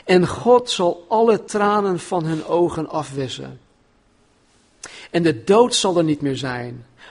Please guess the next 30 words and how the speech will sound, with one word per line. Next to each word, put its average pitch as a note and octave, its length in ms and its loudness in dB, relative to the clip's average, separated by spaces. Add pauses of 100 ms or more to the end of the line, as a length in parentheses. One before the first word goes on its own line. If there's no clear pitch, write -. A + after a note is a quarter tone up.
Ook F#3 200 4
geen F#3 380 2
rouw, F#3+ 480 4 (180)
jammerklacht F3+ 1000 0
of B2+ 200 -6
moeite F#3+ 480 0
zal D#3 320 -2
er D3 160 -2
meer C3+ 220 -6
zijn." A#2+ 500 -14 (3000)
Mensen, E3 320 -4
wij D#3+ 100 -4
hebben D#3 480 -4
een C#3 140 -6
geweldige D3+ 800 -6
toekomst. - 760 -14 (600)
God F#3 200 -10
heeft D#3 220 -8
zoveel F3+ 500 -2
moois E3 340 -2
voor - 120 -12
ons D3+ 240 -6
in C#3 160 -8
petto. B2 280 -4
Niet G3+ 220 -2
alleen G#3 440 0 (260)
in F3+ 120 4
het E3+ 220 2
komend G3 400 0
koninkrijk, G#3 880 -4